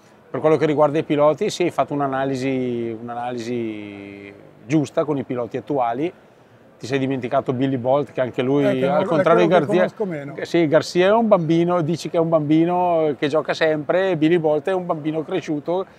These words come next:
Speaker 1: che gioca
Speaker 2: Che gioca
Speaker 1: sempre,
Speaker 2: anche lui.
Speaker 1: sì. E Lettenbichler sì, è un po' enigmatico ogni tanto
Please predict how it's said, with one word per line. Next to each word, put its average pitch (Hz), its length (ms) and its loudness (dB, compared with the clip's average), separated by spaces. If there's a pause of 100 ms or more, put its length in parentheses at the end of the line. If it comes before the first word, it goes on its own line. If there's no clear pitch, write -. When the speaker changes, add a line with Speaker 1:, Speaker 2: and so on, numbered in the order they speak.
(140)
Speaker 1:
che 156 80 0
gioca 131 180 2
Speaker 2:
Che - 60 0
gioca - 180 2
Speaker 1:
sempre, 135 260 0
Speaker 2:
anche 143 120 -4
lui. 135 120 -4 (240)
Speaker 1:
sì. - 320 -20 (440)
E 131 1400 0
Lettenbichler 151 680 -2
sì, - 140 -2
è 170 40 6
un 165 120 2
po' 143 120 -2
enigmatico 135 680 -4
ogni 123 240 -4
tanto 107 920 -8